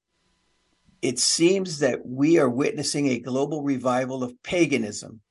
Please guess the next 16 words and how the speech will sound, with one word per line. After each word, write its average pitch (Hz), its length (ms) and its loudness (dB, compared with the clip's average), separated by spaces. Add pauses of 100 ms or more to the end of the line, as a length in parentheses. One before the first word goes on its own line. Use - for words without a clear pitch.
(240)
as - 240 -6
under 143 280 2
the 127 120 0
reign 139 440 0
of 123 220 -4
Julian 147 600 -6
the 143 100 0
Apostate, 127 680 0 (420)
or 120 160 -2
a 110 80 -6
sort 143 480 0
of 120 200 -4
revenge 135 800 -2 (160)
of 127 120 -4
the 117 160 -2
idol-, 113 500 -4